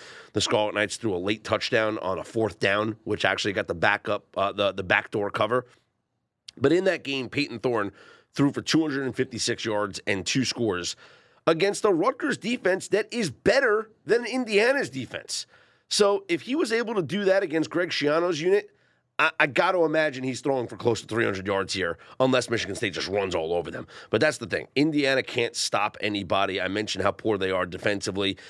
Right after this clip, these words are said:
And Michigan State playing with motivation, playing with confidence, winning two straight,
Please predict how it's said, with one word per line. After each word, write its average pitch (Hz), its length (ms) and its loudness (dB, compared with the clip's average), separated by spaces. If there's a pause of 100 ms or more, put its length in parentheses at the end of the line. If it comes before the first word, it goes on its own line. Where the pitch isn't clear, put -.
(140)
And 107 180 2
Michigan 123 360 2
State 117 320 -2
playing 123 300 0
with 147 160 2
motivation, 120 760 0 (200)
playing 123 320 2
with 139 140 0
confidence, 127 520 -2
winning 120 220 -2
two 113 220 -2
straight, 113 460 0